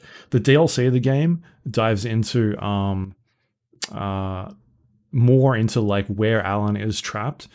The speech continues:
and it focuses on a character called Thomas Zane, who, uh, is mentioned quite a lot in the original game. Um, and he's basically, like, a, a poet from the seventies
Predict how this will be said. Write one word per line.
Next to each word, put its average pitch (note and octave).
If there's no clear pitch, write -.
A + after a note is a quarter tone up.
and A#2+
it -
focuses B2
on G#2+
a G2
character G#2
called G2+
Thomas G2
Zane, F#2+
who, G2
uh, F2
is A#2
mentioned A2
quite G2+
a F#2
lot F#2
in F#2
the F2+
original B2+
game. G2
Um, G2
and G2+
he's B2+
basically, A#2+
like, G#2+
a, F#2+
a -
poet A2
from G2
the G2
seventies F#2+